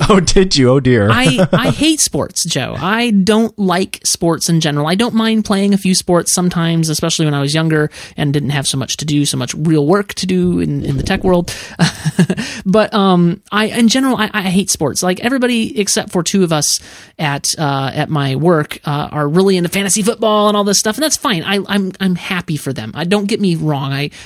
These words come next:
Speaker 2: I snark a lot about sports, but I don't have any problem with it. I just don't like it. But, um,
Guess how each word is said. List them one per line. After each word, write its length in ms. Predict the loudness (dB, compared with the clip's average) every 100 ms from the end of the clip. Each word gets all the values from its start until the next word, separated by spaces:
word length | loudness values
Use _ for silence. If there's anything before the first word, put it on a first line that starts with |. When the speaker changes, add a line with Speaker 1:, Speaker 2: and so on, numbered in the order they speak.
| -6
Speaker 2:
I 200 | 0 0
snark 400 | 0 0 -2 0
a 40 |
lot 180 | -2 -2
about 200 | -4 -4
sports, 400 | -4 -2 -4 -2
but 100 | -2
I 40 | -2
don't 100 | -2
have 140 | -2
any 120 | -6
problem 400 | -10 -6 -4 -4
with 120 | -4
it. 60 | -4
I 100 | -4
just 140 | -2 -4
don't 120 | -2
like 220 | -2 -2
it. 180 | -6 -10 -14 -18 -16 -4
But, 420 | 0 2 0 -4 -10 -14 -16 _ _ _ 0
um, 540 | 2 4 4 4 2